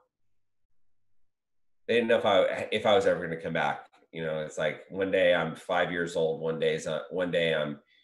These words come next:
eighteen years old, the next day I'm fifty-six years old.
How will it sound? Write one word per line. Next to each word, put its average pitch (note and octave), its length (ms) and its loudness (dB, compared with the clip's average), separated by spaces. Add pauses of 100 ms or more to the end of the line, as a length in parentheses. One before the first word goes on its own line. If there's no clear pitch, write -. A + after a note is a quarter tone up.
(160)
eighteen G2 460 -4
years E2+ 260 -4
old, E2 360 2
the - 20 -4
next E2 400 -4
day E2 260 4
I'm D2 300 -2 (280)
fifty-six - 720 -6
years E2 260 -6
old. D2+ 160 0